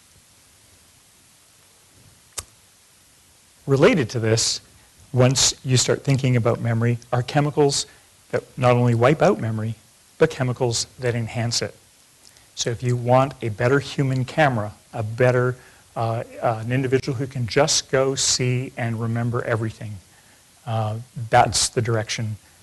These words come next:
that the research in this lane is taking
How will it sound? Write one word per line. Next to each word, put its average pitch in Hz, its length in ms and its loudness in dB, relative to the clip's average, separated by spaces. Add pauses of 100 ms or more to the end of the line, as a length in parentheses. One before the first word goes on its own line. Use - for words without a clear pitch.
(160)
that 120 120 -6
the 117 80 -2
research 113 640 -2
in 113 180 -4
this 135 220 0
lane 110 240 -4
is 113 120 -4
taking 110 440 -6